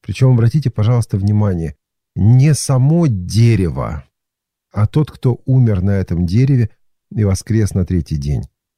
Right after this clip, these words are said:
Иногда говорят о том, что крест — это ведь орудие пытки, это орудие болезненной, медленной смерти. И нас, христиан, упрекают:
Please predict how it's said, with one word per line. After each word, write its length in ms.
Иногда 260
говорят 320
о 60
том, 160
что 340
крест — 400
это 120
ведь 160
орудие 440
пытки, 460
это 160
орудие 380
болезненной, 1040
медленной 760
смерти. 640
И 280
нас, 280
христиан, 540
упрекают: 680